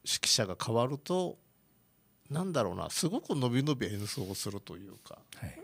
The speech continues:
Speaker 1: あの、安心して演奏し-、するからなんでしょうね、きっと。
Speaker 2: もう、要するに信じきって、
Speaker 1: うん。
Speaker 2: その通りやる。
Speaker 1: うん。やっぱりどっかビビって音を出すと、ちゃんと出てこないんでしょうね。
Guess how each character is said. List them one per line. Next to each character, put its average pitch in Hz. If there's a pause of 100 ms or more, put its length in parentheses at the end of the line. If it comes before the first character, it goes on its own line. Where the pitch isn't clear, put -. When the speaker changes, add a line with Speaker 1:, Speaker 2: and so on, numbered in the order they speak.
(100)
Speaker 1:
あ 107
の、 101
安 226
心 247
し -
て 208
演 190
奏 185
し-、 - (180)
す -
る 202
か -
ら 160
な 95
ん 98
で -
し -
ょ 135
う 160
ね、 202 (160)
き -
っ -
と。 - (100)
Speaker 2:
も 120
う、 120
要 127
す 113
る 120
に 127
信 135
じ 123
き 143
っ -
て、 -
Speaker 1:
う 120
ん。 107
Speaker 2:
そ 104
の 120
通 110
り 110
や 107
る。 - (140)
Speaker 1:
う -
ん。 104 (1160)
や 131
っ 131
ぱ 143
り 131
ど 165
っ 185
か -
ビ 117
ビ 151
っ -
て -
音 104
を 104
出 98
す -
と、 87
ち -
ゃ 120
ん 117
と 131
出 131
て 139
こ -
な 101
い 95
ん 104
で -
し -
ょ 117
う 139
ね。 143